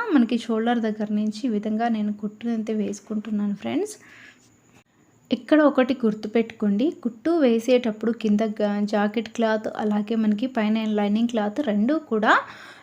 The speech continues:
లోపలికి ఖర్చు అనేది ఒక పావించి ఉండే విధంగా వేసుకోండి. ఎందుకంటే మనకి ఈ కార్నర్స్, మనకి ఇది కార్నర్స్ మూలలకి కరెక్ట్గా మనకి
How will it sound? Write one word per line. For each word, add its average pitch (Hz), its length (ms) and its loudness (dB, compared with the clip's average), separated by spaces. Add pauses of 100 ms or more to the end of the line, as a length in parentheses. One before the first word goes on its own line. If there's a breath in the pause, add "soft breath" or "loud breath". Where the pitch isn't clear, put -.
(120 loud breath)
లోపలికి 285 600 4
ఖర్చు 220 400 -2
అనేది 214 340 4
ఒక 233 240 -2
పావించి 247 600 4
ఉండే 208 280 4
విధంగా 208 480 -2
వేసుకోండి. 214 640 0
ఎందుకంటే 208 480 0
మనకి 208 300 0 (420 loud breath)
ఈ 240 200 0
కార్నర్స్, 233 640 2
మనకి 208 340 0 (200)
ఇది 214 260 2 (240)
కార్నర్స్ 233 560 0
మూలలకి 220 640 0
కరెక్ట్గా 233 500 0
మనకి 214 400 2